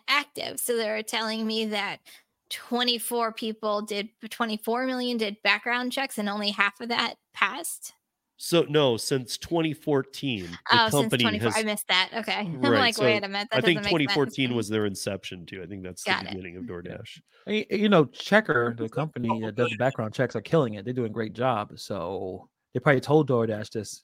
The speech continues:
Speaker 3: "Oh, yeah, man. Yeah, we did
Speaker 2: <laughs> Right, but that's,
Speaker 3: twenty million." Like,
Speaker 2: that's what
Speaker 3: "Yeah,
Speaker 2: blew
Speaker 3: yeah,
Speaker 2: my
Speaker 3: man, we
Speaker 2: mind. It
Speaker 3: killed it."
Speaker 2: didn't say,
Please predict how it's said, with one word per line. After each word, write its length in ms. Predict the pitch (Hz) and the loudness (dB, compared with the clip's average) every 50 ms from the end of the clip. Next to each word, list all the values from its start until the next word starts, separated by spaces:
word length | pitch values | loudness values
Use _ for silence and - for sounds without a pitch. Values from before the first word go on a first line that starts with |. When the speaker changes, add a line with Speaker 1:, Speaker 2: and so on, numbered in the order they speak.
| 240 - | -4 0
Speaker 3:
"Oh, 100 | - 415 | 4 6
yeah, 240 | 392 415 403 359 320 | 6 6 8 6 6
man. 220 | 294 302 320 320 302 | 6 4 4 4 4
Yeah, 160 | 320 339 320 | 6 6 6
we 120 | 302 320 330 | 6 4 4
did 220 | 269 349 330 254 | 4 2 2 2
Speaker 2:
<laughs> 100 | - - | 0 6
Right, 340 | - 139 - 320 - - - | 10 12 12 12 12 10 8
but 100 | 330 - | 6 8
that's, 240 | 349 147 220 339 285 | 10 10 10 10 8
Speaker 3:
twenty 80 | 190 151 | 6 6
million." 80 | 147 | 10
Like, 140 | 151 156 202 | 10 10 12
Speaker 2:
that's 120 | 208 233 302 | 12 10 10
what 120 | 370 403 | 10 10
Speaker 3:
"Yeah, 80 | 415 392 | 8 8
Speaker 2:
blew 220 | 147 165 170 165 | 8 8 8 10
Speaker 3:
yeah, 20 | |
Speaker 2:
my 160 | 151 147 147 147 | 8 8 6 6
Speaker 3:
man, 140 | 147 135 151 | 8 8 8
we 80 | 156 | 8
Speaker 2:
mind. 120 | 139 120 349 | 8 8 6
It 140 | 339 339 220 | 6 6 6
Speaker 3:
killed 40 | 156 | 6
it." 80 | 170 | 6
Speaker 2:
didn't 100 | 185 190 156 | 4 4 0
say, 320 | - - 185 180 165 156 | -2 0 2 2 2 2